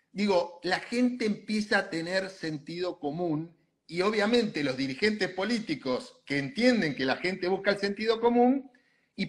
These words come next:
por eso hoy las derechas están siendo las que están expresando, de nuevo, con diferencias entre sí, no es lo mismo una que otra, pero están expresando ese sentido común que hoy quiere la gente.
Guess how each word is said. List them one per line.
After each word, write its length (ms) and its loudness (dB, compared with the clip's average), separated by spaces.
por 180 4
eso 400 0
hoy 160 2
las 240 2
derechas 920 2
están 520 2
siendo 1000 -2
las 280 0
que 120 -6
están 300 -2
expresando, 840 0
de 200 -4
nuevo, 540 2
con 260 0
diferencias 1000 2
entre 340 -4
sí, 360 -2
no 140 -4
es 160 -2
lo 160 0
mismo 300 -8
una 200 -6
que 140 -2
otra, 480 -2
pero 160 -2
están 320 -2
expresando 560 -4
ese 160 -8
sentido 580 -4
común 380 -2
que 120 -4
hoy 100 -2
quiere 280 -4
la 80 0
gente. 480 -14